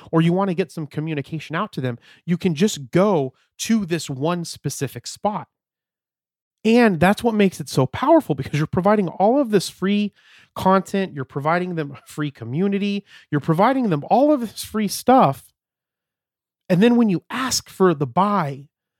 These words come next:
they're already bought in and they trust you. So they buy from you because they love your product. And that's, that's the benefit of having that tribe. And that's the benefit of having the community. That's why the one thing that I will continuously say in my TikToks,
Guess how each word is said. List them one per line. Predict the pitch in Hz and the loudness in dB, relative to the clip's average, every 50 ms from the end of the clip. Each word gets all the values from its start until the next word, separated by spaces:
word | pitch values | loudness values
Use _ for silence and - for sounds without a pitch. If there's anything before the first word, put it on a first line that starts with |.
| _ _ _ _ - | _ _ _ _ 2
they're | 165 202 208 | 4 4 4
already | - 196 196 220 240 247 214 233 226 214 180 | 4 4 6 6 6 6 6 4 2 2 0
bought | 143 131 170 180 190 190 170 | -2 0 0 0 0 -2 -4
in | 180 180 185 | -6 -4 -4
and | 175 160 | -4 -4
they | 139 131 123 | -4 -4 -4
trust | - - 214 233 - - - 147 | -4 -2 -2 -2 -2 -4 -14 -16
you. | 127 120 - _ _ | -16 -16 -18 _ _
So | _ - - 165 156 156 156 131 | _ -8 -2 0 0 0 0 -2
they | 143 151 151 | -6 -6 -4
buy | 139 170 190 240 | -4 -2 -2 -4
from | 226 - - 123 113 104 | -4 -6 -6 -8 -8 -8
you | 104 - - 147 _ _ _ - - - _ | -10 -16 -20 -20 _ _ _ -20 -20 -12 _
because | - 165 - 156 180 160 | -6 -6 -4 -4 -4 -2
they | 156 175 170 | -2 -2 -2
love | 151 135 147 160 160 143 | -2 -2 -2 -4 -4 -4
your | 151 147 | -6 -8
product. | 139 - - - 160 165 156 131 127 120 - _ _ _ _ _ _ _ - - - | -8 -6 -4 -2 -2 -2 -2 -2 -6 -12 -16 _ _ _ _ _ _ _ -16 -8 -4
And | 165 156 151 | -4 -2 0
that's, | 156 180 190 202 - - - _ _ _ _ _ | 0 0 -2 -2 -6 -10 -20 _ _ _ _ _
that's | - 135 156 170 214 240 - - | -6 -2 0 0 0 -2 -4 -2
the | - 190 196 | 0 2 2
benefit | 147 120 160 180 208 196 - - 156 | 2 2 0 0 0 -2 -2 -2 -2
of | 147 123 | -2 -2
having | - - 135 - _ - 143 139 | -4 -8 -10 -10 _ -10 -6 -4
that | 135 131 127 - | -4 -4 -4 -6
tribe. | - - - 151 170 180 151 127 - _ - - - - | -6 -4 -2 -2 0 -2 -4 -6 -10 _ -20 -20 -10 -6
And | - 147 147 160 | -4 -2 0 2
that's | 170 180 208 - - | 2 2 0 0 0
the | - 185 | 0 0
benefit | 160 127 175 196 220 202 - - 156 | 2 2 0 0 0 0 0 -2 -2
of | 151 143 131 - | -2 -2 -6 -6
having | - 131 139 147 147 151 151 | -6 -4 -4 -4 -4 -6 -4
the | 143 143 | -6 -6
community. | - - 120 131 170 208 196 147 123 104 - _ _ _ _ _ _ - | -6 -8 -8 -6 -6 -6 -6 -6 -8 -12 -16 _ _ _ _ _ _ -2
That's | 196 208 202 - | -2 -2 0 -2
why | 220 214 | -4 -4
the | 185 160 | -2 -4
one | 143 139 139 175 220 262 254 | -6 -6 -4 -2 -2 -2 -2
thing | 226 - - 226 202 | -4 -6 -6 -4 -4
that | 160 151 | -4 -4
I | 143 170 | -4 -4
will | 165 160 156 | -4 -4 -6
continuously | - 139 143 - - - - 247 247 247 226 - 220 | -8 -10 -14 -14 -12 -10 -8 -6 -6 -6 -6 -8 -8
say | 190 - - 190 | -8 -6 -6 -6
in | 190 | -6
my | 180 165 143 | -6 -8 -10
TikToks, | 135 - - 208 202 - 214 202 196 - | -10 -8 -8 -8 -6 -4 -2 -2 -2 -4